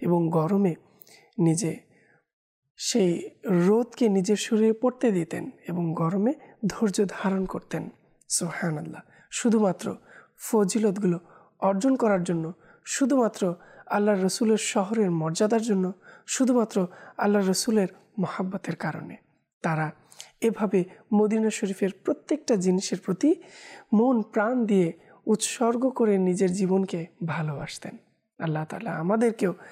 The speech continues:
তাদের ন্যায় ভালোবাসার তৌফিক দান করুক। আল্লাহ তাআলা আমাদের সবাইকে মদিনা শরীফে পৌঁছার তৌফিক দান করুক। একদিন যেন এমন হয়, আমরাও মদিনা শরীফে পৌঁছে যেতে পারি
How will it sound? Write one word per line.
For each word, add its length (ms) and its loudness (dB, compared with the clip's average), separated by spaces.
তাদের 320 2
ন্যায় 240 0
ভালোবাসার 600 -2
তৌফিক 420 -2
দান 240 -6
করুক। 300 -12
আল্লাহ 180 0
তাআলা 300 -6
আমাদের 320 0
সবাইকে 800 0
মদিনা 420 4
শরীফে 500 -2
পৌঁছার 520 2
তৌফিক 380 0
দান 240 -2
করুক। 280 -10
একদিন 320 2
যেন 320 0
এমন 340 2
হয়, 260 -4
আমরাও 420 2
মদিনা 400 2
শরীফে 360 -2
পৌঁছে 360 -2
যেতে 220 0
পারি 320 -4